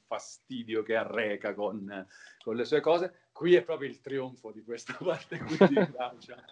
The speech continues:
C'è una serie di battute veramente che dici: "No, no, no, basta, ba-", funziona benissimo da questo punto di vista.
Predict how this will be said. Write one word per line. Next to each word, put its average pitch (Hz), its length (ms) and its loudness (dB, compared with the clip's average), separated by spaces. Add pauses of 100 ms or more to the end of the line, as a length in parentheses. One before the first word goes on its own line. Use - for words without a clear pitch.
(380)
C'è 156 100 -8
una 160 120 -2
serie 165 200 0
di 165 180 -2
battute 160 460 -4
veramente 143 440 -2
che 151 80 -6
dici: 139 220 -10
"No, 120 300 -4
no, 127 300 -4
no, 135 220 -6
basta, 123 540 -2
ba-", 139 180 -4
funziona 165 480 -4
benissimo 147 720 -8
da 107 120 -8
questo 113 300 -12
punto 107 220 -12
di 98 80 -16
vista. 104 240 -16